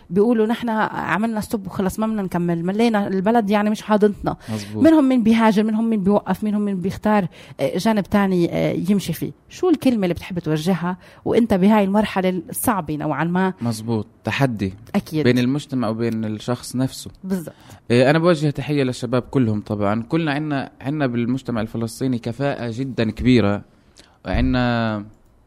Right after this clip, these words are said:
Speaker 2: قوادر بالثقافة، بالفن، بالمواهب، ولكن ما عناش الداعم لإلنا، ما عناش الاهتمام.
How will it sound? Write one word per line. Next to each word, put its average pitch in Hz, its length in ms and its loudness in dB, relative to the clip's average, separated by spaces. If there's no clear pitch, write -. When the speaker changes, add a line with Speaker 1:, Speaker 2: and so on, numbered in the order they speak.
Speaker 2:
قوادر 120 580 -4
بالثقافة، 123 720 0
بالفن، 117 440 -2
بالمواهب، 117 680 6
ولكن 160 480 6
ما 147 140 0
عناش 143 360 -4
الداعم 113 500 2
لإلنا، 98 400 6
ما 92 80 0
عناش 131 300 2
الاهتمام. 123 680 0